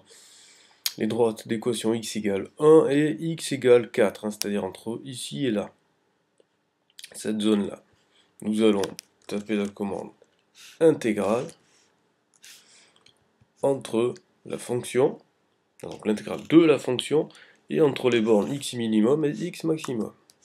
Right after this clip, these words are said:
Donc ici la fonction c'est f, ici la borne minimale c'est un, et la borne maximale nous avons dit quatre. Et en fait je vais prolonger, je vais aller plutôt jusqu'à dix. Voilà, comme ceci. Donc on peut bien voir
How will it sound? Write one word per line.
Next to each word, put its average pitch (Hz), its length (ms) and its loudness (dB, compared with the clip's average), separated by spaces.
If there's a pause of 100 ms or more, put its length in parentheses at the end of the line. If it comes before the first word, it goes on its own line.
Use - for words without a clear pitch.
(320)
Donc 90 220 -10
ici 95 240 -10
la 120 120 -2
fonction - 500 -10
c'est - 380 -4
f, - 200 -18 (400)
ici 127 460 -10
la 110 100 0
borne 101 260 -2
minimale 95 460 -12
c'est - 220 -10
un, 131 120 0 (400)
et - 80 -8
la 95 120 -4
borne 123 240 -2
maximale 135 480 0
nous 113 140 -6
avons 107 200 -4
dit 135 240 -16 (460)
quatre. - 480 2 (920)
Et - 80 -2
en 104 100 2
fait 127 420 -4
je 110 120 -8
vais 104 120 2
prolonger, 104 560 0
je 120 160 -10
vais 101 100 -2
aller 101 160 -2
plutôt 131 320 -8
jusqu'à 135 340 -6
dix. - 380 -12 (1200)
Voilà, 107 380 4
comme 107 240 -6
ceci. - 360 -12 (600)
Donc 104 220 -6
on 95 60 -6
peut 92 140 -16
bien 113 260 0
voir 107 480 0